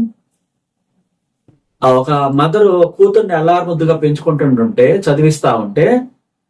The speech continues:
ఎందుకు పనికిరాని, ఎందుకు దేనికి పనికిరాని ఆ అమ్మాయికి ఆహారం కూడా పెట్టలేని వాడిని ప్రేమించి ఆ తల్లికి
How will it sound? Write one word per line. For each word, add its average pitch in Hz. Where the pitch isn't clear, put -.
ఎందుకు 202
పనికిరాని, 190
ఎందుకు 196
దేనికి 202
పనికిరాని 196
ఆ 170
అమ్మాయికి 202
ఆహారం 185
కూడా 190
పెట్టలేని 156
వాడిని 127
ప్రేమించి 156
ఆ 127
తల్లికి 156